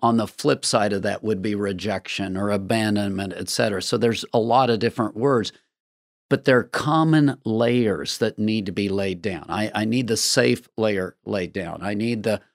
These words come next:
belonging layer laid down. Uh, the, the next one is covered or covering, you know, which gets into fathering, which gets into protection and nurture and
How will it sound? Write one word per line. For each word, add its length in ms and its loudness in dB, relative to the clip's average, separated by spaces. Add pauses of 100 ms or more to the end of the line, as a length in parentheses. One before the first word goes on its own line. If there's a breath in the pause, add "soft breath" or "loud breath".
(160)
belonging 720 4
layer 400 0
laid 260 0
down. 340 -2 (440 soft breath)
Uh, 160 6
the, 420 -2
the 160 0
next 380 4
one 140 6
is 260 2 (160)
covered 640 -2
or 320 0 (140)
covering, 800 2 (200)
you 120 0
know, 100 0
which 300 -2
gets 260 0
into 200 4
fathering, 680 0
which 240 -4
gets 220 -2
into 180 2
protection 800 -2
and 240 0
nurture 580 0
and 200 -6